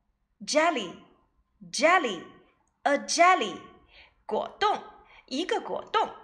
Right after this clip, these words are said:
Kite，kite，A kite，一个风筝。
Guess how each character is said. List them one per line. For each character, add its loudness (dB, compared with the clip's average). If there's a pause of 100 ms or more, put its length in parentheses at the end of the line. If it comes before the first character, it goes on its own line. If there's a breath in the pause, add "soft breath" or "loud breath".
(680)
Kite，kite， -6 (500)
A 6 (160)
kite， -4 (760)
一 -8
个 2
风 -2
筝。 4